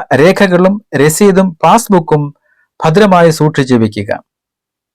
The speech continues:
ശമ്പളത്തിനും വരുമാനത്തിനും അനുയോജ്യമായതാണോ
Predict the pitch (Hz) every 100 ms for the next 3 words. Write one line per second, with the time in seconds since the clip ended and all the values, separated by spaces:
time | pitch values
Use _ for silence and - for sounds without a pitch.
0 | _ _ _ _ _ _ _ _ - -
1 | 170 185 190 185 196 185 180 196 202 196
2 | - 190 202 - - 151 247 254 233 202
3 | 190 190 180 175 175